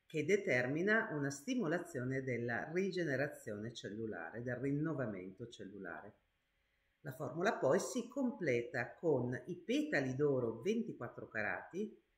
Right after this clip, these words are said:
che assicurano radiosità alla pelle. Con l'utilizzo costante di Elisir de Lis la pelle appare più luminosa, l'incarnato più uniforme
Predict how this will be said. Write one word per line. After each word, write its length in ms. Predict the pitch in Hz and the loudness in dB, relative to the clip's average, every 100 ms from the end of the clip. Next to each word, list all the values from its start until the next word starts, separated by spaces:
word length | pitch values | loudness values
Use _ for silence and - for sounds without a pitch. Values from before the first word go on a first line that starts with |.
| _ _ - | _ _ 0
che 200 | 175 160 | 4 4
assicurano 800 | 160 - 208 - 123 131 143 147 | 2 -2 -8 -4 -2 0 0 0
radiosità 1000 | 151 170 185 175 160 147 165 - 107 101 | 2 4 4 4 2 0 -4 -4 -6 -4
alla 240 | 135 131 | -4 -4
pelle. 640 | - 110 95 101 107 117 _ _ _ _ _ _ _ - - | -4 -4 -4 -4 -6 -10 _ _ _ _ _ _ _ -20 -10
Con 140 | 160 | -4
l'utilizzo 540 | 143 143 151 160 139 147 | -2 -2 -2 -2 -2 -4
costante 680 | 135 - 175 170 139 123 127 | -6 -2 2 2 2 -4 -4
di 280 | 156 143 - _ - | -4 -6 -12 _ 0
Elisir 560 | 202 185 139 147 135 | 2 4 2 2 2
de 100 | 160 | 0
Lis 320 | 180 117 113 202 | 0 0 -2 0
la 100 | 196 | 0
pelle 300 | 190 127 127 | 0 -2 -2
appare 440 | 139 - 123 127 - | -2 -4 -2 -2 -2
più 180 | 196 | -2
luminosa, 680 | 190 143 151 160 123 120 160 | 0 0 -2 -2 -2 -2 -2
l'incarnato 880 | 160 131 131 131 123 143 165 165 143 | 0 0 -2 -4 -4 -2 0 -2 -4
più 120 | - | -6
uniforme 760 | 131 170 - 110 101 139 160 160 | -4 -4 -6 -12 -12 -8 -8 -8